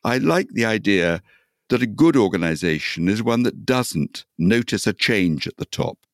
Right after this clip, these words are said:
whether a change of C E O or C F O or C M O. Change should be natural, continuous, and market-inspired. And I think this is more likely to happen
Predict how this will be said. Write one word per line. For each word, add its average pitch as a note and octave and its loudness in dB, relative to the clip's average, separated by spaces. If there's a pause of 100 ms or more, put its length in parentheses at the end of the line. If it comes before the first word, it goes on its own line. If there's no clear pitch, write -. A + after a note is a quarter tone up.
(120)
whether G2+ 4
a - 0
change F2+ 0
of D#2 -6
C E2+ 0
E A#2 2
O C#3 0 (120)
or E2+ 0
C - 0
F A2 -4
O A#2+ 2 (320)
or G2+ 0
C G2 0
M D#2 0
O. A#1+ -8 (300)
Change D3+ 0 (260)
should B2 0
be B2+ 2
natural, B2+ -2 (480)
continuous, G2+ -2 (340)
and F#2+ 4
market-inspired. F2+ -2 (140)
And A2+ 2
I A2+ 2
think - -2
this - -2
is A#2 0
more A2+ 2
likely B2 0
to - -4
happen - -8